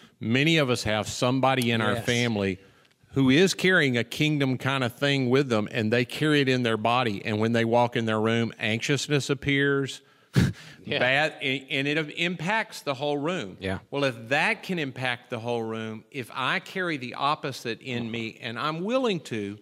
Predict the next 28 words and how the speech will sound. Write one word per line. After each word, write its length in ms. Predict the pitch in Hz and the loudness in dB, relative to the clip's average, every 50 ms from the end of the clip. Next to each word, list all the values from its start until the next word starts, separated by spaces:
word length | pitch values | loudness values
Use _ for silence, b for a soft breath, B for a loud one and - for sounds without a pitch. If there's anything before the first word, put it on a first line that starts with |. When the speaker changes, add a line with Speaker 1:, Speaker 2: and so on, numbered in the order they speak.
| _ - | _ -12
Speaker 2:
Mm. 200 | 110 110 101 98 - 117 | -10 -10 -10 -8 -6 -4
Speaker 1:
I 240 | 127 151 175 190 | -2 -2 -2 -2
can 320 | 185 - - 196 190 180 - - | -4 -6 -6 -6 -6 -6 -4 -2
also 480 | 165 165 180 185 180 - - 139 117 107 | -2 0 0 0 -2 -4 -6 -6 -6 -6
have 240 | 110 107 107 104 92 | -4 -4 -4 -4 -4
that 160 | 104 101 101 | -4 -6 -6
impact, 520 | 101 104 104 98 - 110 104 104 104 - - | -6 -8 -10 -10 -8 -6 -6 -6 -6 -8 -12
because 300 | 110 98 - 117 113 107 | -14 -10 -8 -8 -8 -8
greater 440 | 104 107 113 113 131 147 165 180 180 | -8 -6 -2 0 2 2 2 2 0
is 140 | 175 170 143 | 0 -2 -4
the 60 | 170 | -6
one 240 | 151 147 160 160 156 | -6 -4 -2 -2 -2
that's 160 | 147 143 - 143 | -4 -6 -8 -6
in 140 | 147 151 151 | -4 -2 0
us 300 | 160 170 156 131 - - | 0 0 0 -2 -4 -8
than 180 | - 131 131 | -10 -10 -8
the 80 | 135 135 | -8 -6
one 180 | 131 135 135 139 | -6 -6 -6 -8
that's 140 | 135 - 147 | -10 -12 -12
in 100 | 143 143 | -12 -10
the 80 | 147 143 | -8 -8
world. 200 | 160 196 202 - | -8 -6 -6 -6
Speaker 2:
Absolutely. 480 | 95 - - - - 90 90 87 - - | -8 -8 -8 -8 -8 -6 -6 -8 -6 -2
That, 240 | 117 127 139 - - | 0 0 0 0 2
that's, 260 | 139 147 147 - - - | 2 2 2 0 -2 -4
that 320 | - 131 139 147 - - - | 0 0 2 0 0 -4 -2
right 240 | 123 123 123 127 - | 0 2 2 2 2
there, 360 | 113 117 113 113 110 104 98 | 2 2 4 4 2 2 0